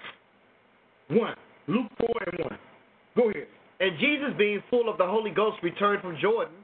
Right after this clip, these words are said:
Speaker 2: and was led by the Spirit into the wilderness.
Speaker 1: Yes.
Speaker 2: Being forty days tempted of the devil."
Speaker 1: So the devil, which is still an old serpent, which is untrained,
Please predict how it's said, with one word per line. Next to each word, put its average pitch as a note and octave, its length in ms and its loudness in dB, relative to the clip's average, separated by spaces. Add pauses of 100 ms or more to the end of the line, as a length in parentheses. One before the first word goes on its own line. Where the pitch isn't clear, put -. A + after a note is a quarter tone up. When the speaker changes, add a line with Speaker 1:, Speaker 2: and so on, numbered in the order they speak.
(300)
Speaker 2:
and G3 120 2
was F#3+ 160 0
led A#3+ 240 4
by G3 120 2
the F#3+ 180 -2
Spirit C4 320 4
into G#3+ 180 0
the G#3 100 2
wilderness. A#3+ 460 0
Speaker 1:
Yes. G3+ 240 2 (380)
Speaker 2:
Being A3+ 320 2
forty C4 260 2
days A#3 300 0 (120)
tempted A#3 280 0
of G3 100 0
the F3 80 0
devil." B3 340 0
Speaker 1:
So B3 120 4
the A3+ 160 -4
devil, G#3+ 420 0 (380)
which A#3 180 -2
is G#3+ 120 2
still C4+ 220 2
an B3 140 0
old A3+ 460 2
serpent, A3+ 360 0 (460)
which A3 200 4
is G#3+ 120 0
untrained, G#3+ 540 0